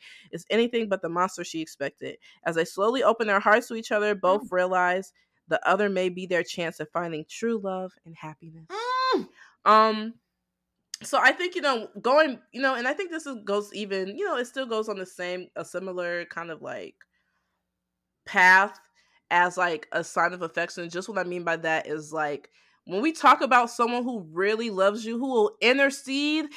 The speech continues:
Speaker 1: stand in the gap for you, like, not just in your relationship, right? 'Cause just the way that he treats her, it also remember, it might, it makes me think of, like, the Isami type where he genuinely loves her. It's not like, "I'm trying to get something out of her. I'm trying to use her.
Speaker 2: Mm-hmm.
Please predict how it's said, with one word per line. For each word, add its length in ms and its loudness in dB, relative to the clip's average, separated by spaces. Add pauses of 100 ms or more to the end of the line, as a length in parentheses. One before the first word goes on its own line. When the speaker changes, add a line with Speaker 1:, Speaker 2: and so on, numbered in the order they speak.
(160)
Speaker 1:
stand 480 6
in 80 -4
the 100 6
gap 380 8
for 100 6
you, 300 4
like, 220 4
not 280 6
just 200 -6
in 100 -4
your 140 0
relationship, 560 -4
right? 160 -4
'Cause 120 -12
just 160 -10
the 80 -4
way 220 -2
that 120 -4
he 120 -8
treats 320 -10
her, 120 -2
it 120 -2
also 300 -2
remember, 400 -8
it 80 -6
might, 200 -2
it 80 -8
makes 200 -8
me 80 -8
think 180 -10
of, 120 -10
like, 220 -2 (380)
the 80 -10
Isami 280 -8
type 200 -2
where 100 -4
he 140 -8
genuinely 720 -2
loves 400 -2
her. 100 -4
It's 140 -6
not 200 0
like, 140 -2
"I'm 100 -8
trying 200 -2
to 60 -6
get 180 -4
something 320 -10
out 160 0
of 80 -2
her. 260 -2
I'm 120 -4
trying 200 -4
to 100 -4
use 340 -8
her. 360 -2
Speaker 2:
Mm-hmm. 280 -12